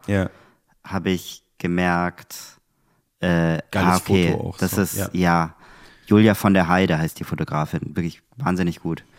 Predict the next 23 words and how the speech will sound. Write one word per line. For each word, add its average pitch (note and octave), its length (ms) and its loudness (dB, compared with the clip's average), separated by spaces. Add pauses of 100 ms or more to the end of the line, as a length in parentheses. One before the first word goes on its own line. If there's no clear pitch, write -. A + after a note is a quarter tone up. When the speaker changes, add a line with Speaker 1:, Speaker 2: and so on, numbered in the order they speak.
(260)
Speaker 2:
Ähm, F#2 480 2 (240)
und G2 340 2 (380)
das - 180 -4
war A2+ 180 4
schon, A#2+ 480 0 (540)
ich - 140 -12
bin B2+ 120 4
ja C3 120 6
nie C#3 260 6
jetzt C3 220 0
so G#2+ 120 2
ein, G#2+ 300 0 (200)
äh, F#2+ 200 0
kommerziell G#2 880 0 (140)
wa-, E2 260 -4
rasend G2 600 2
erfolgreicher G2 600 0
Künstler D#2+ 640 -4 (180)
geworden D#2+ 380 -2
bis D#2 160 -6
jetzt, - 320 -4
Speaker 1:
Ja. G#2 180 4
Speaker 2:
aber G2 440 4